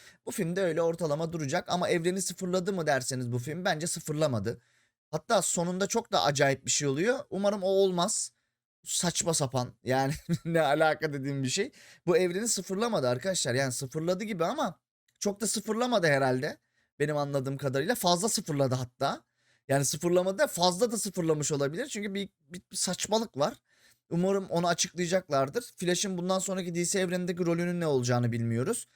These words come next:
E, Superman yenilecek. Bambaşka bir şey olacak herhalde anladığımız kadarıyla. Yeni bir Batman filmi gelecek. Hatta bu filmin yönetmeni Andy Musashi Batman filmini yönetecek. Bana sorarsanız Andy Musashi kötü bir yönetmen değil.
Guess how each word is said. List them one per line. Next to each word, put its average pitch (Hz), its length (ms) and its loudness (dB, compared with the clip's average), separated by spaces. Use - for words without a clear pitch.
E, - 80 -4
Superman 175 500 2
yenilecek. 127 720 0
Bambaşka 247 420 0
bir 240 60 -6
şey 269 180 0
olacak 147 280 -2
herhalde 123 300 2
anladığımız 123 460 -2
kadarıyla. 120 520 -2
Yeni 175 240 2
bir 180 240 0
Batman 170 340 0
filmi 165 280 -4
gelecek. 156 340 -2
Hatta 165 360 0
bu 165 40 -8
filmin 160 320 -4
yönetmeni 151 500 -4
Andy 151 200 -4
Musashi 147 520 -2
Batman 127 320 -2
filmini 120 300 -2
yönetecek. 120 540 -4
Bana 214 180 2
sorarsanız 202 560 0
Andy 190 220 0
Musashi 196 360 -2
kötü 190 260 -6
bir 185 60 -4
yönetmen 175 500 -2
değil. 185 280 -2